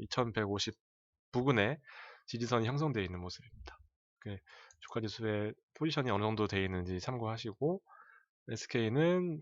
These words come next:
추천드리자마자 급등했다가 다시 다 빠져서 지금 거의 약 보합권에 와 있는 이제 그런 상태입니다. 왜냐하면 제가 이 급등하는 날 말씀드렸거든요. 그렇기 때문에 뭐 이렇게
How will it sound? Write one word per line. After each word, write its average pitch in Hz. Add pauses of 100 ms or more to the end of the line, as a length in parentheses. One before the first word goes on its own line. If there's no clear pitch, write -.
(120)
추천드리자마자 123
급등했다가 123
다시 104
다 113
빠져서 123
지금 95
거의 113
약 92 (720)
보합권에 113
와 98
있는 95
이제 85
그런 98
상태입니다. 101
왜냐하면 104
제가 92 (360)
이 110
급등하는 165
날 113
말씀드렸거든요. 90 (1300)
그렇기 110
때문에 110 (400)
뭐 95
이렇게 98